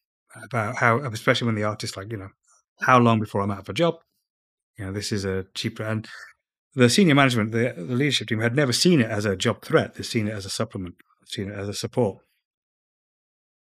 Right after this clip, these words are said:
Um, so I, um, I was quite enthusiastic about it, to be honest. Um, and they said when they made the announcement, "If anyone wants to go out to India, you can do." And so I put my name down.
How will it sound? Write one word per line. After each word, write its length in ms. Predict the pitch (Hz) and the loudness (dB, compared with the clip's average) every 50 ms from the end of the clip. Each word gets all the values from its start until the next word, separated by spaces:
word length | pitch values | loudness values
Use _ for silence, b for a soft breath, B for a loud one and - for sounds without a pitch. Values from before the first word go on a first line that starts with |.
| _ _ - - | _ _ -6 -2
Um, 240 | 113 110 110 110 110 | 0 2 2 2 2
so 240 | - - 147 135 | 2 4 6 8
I, 320 | 135 139 139 139 131 - - _ _ _ _ _ _ _ _ _ _ _ _ _ _ _ _ _ _ _ _ _ _ - | 8 8 6 4 2 0 -4 _ _ _ _ _ _ _ _ _ _ _ _ _ _ _ _ _ _ _ _ _ _ 0
um, 200 | 135 131 135 131 | 4 6 6 8
I 60 | 165 170 | 8 6
was 120 | 165 - | 6 6
quite 140 | - 117 98 | 4 2 2
enthusiastic 480 | - - 107 98 131 143 139 - - | 2 -2 0 2 2 2 2 -2 -6
about 160 | 107 98 95 95 | -6 -4 -6 -6
it, 80 | 101 | -6
to 80 | - 104 | -6 -4
be 80 | 101 | -2
honest. 320 | 104 117 131 120 - - - | -2 -2 -2 -2 -4 -8 -8
Um, 600 | - 131 117 110 107 104 104 104 101 101 - - _ _ _ _ _ _ _ _ _ _ _ _ - - 135 | -2 0 2 4 4 4 4 4 2 0 -4 -10 _ _ _ _ _ _ _ _ _ _ _ _ -8 -4 0
and 220 | 120 117 113 113 | 2 4 4 4
they 60 | 117 | 2
said 320 | 113 - - 135 135 131 127 | 2 4 4 4 4 4 4
when 140 | 120 110 | 2 2
they 220 | 107 104 101 101 101 | 2 2 0 0 0
made 240 | 110 110 110 107 107 | 0 0 -2 0 0
the 80 | 107 | 0
announcement, 340 | 110 127 131 127 - 127 104 | 0 0 0 -2 -4 -6 -6
"If 60 | 101 | -4
anyone 180 | 107 104 104 104 | -2 -2 -2 -2
wants 140 | 101 101 - | -4 -6 -8
to 80 | 110 | -8
go 160 | - 104 104 | -6 0 2
out 200 | 120 139 131 127 - | 2 2 2 0 -2
to 240 | - 123 123 120 - - _ - | -2 -2 -2 -4 -6 -12 _ -12
India, 500 | 151 123 117 113 117 113 123 117 - _ _ _ _ | -6 -4 -2 -2 -2 -2 -4 -6 -8 _ _ _ _
you 120 | - 113 101 | -14 -14 -12
can 200 | - - 104 98 | -10 -10 -8 -8
do." 200 | 113 135 - - _ _ _ _ _ _ _ _ _ _ _ _ _ _ _ _ _ _ _ _ _ | -8 -10 -12 -14 _ _ _ _ _ _ _ _ _ _ _ _ _ _ _ _ _ _ _ _ _
And 120 | - 95 95 | -12 -10 -8
so 120 | - 101 | -8 -8
I 40 | 98 | -8
put 200 | - - - - | -8 -10 -10 -10
my 60 | 107 | -8
name 180 | 101 95 92 90 | -8 -8 -10 -12
down. 220 | 92 90 92 98 | -12 -14 -14 -16